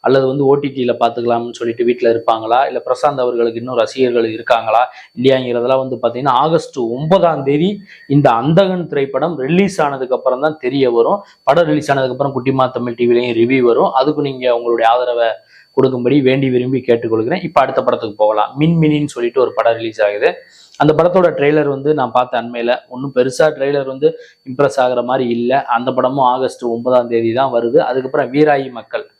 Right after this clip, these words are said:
அந்த படத்தோட ட்ரெய்லரும் சாங்ஸும் நல்லா இருக்கு. ஒரு ஃபேமிலி டிராமா, வில்லேஜ் கதை. சுரேஷ்ங்கிறவர் வந்து பாத்தீங்கன்னா, புதுமுக இயக்குனர், அவர் தான் இந்த படத்தை வந்து,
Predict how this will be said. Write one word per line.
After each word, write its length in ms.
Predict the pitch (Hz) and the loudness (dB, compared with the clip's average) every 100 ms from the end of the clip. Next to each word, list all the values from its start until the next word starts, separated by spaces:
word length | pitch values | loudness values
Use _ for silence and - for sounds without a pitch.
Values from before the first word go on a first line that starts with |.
| _ _ - | _ _ -2
அந்த 160 | 131 139 | 0 2
படத்தோட 340 | 147 165 160 135 | 2 4 2 2
ட்ரெய்லரும் 520 | 131 143 147 147 151 | 2 4 2 0 0
சாங்ஸும் 440 | 127 131 - 131 | 0 -2 -6 -6
நல்லா 200 | 120 120 | -2 0
இருக்கு. 200 | 113 160 | 0 2
ஒரு 140 | 170 131 | 0 2
ஃபேமிலி 340 | 135 135 127 | 0 0 -6
டிராமா, 340 | 120 117 117 135 | -2 -2 0 -2
வில்லேஜ் 360 | 120 127 127 117 | -2 -2 -2 -2
கதை. 280 | 113 113 117 123 - _ _ _ - | -2 2 2 0 -6 _ _ _ -2
சுரேஷ்ங்கிறவர் 720 | 139 147 143 135 127 123 120 | 2 2 2 2 4 4 2
வந்து 220 | 120 123 | 0 -2
பாத்தீங்கன்னா, 500 | 120 120 117 117 131 131 117 117 113 110 104 _ _ _ - | 0 0 2 -2 -2 -2 -2 -6 -10 -16 -20 _ _ _ 0
புதுமுக 300 | 139 135 123 | 2 2 2
இயக்குனர், 460 | 120 117 120 113 110 - - _ 120 | 2 2 0 -2 -2 -10 -20 _ 0
அவர் 180 | 120 | 2
தான் 160 | 123 127 | 2 2
இந்த 100 | 120 | 0
படத்தை 280 | 117 117 120 | 0 2 0
வந்து, 200 | 120 | 2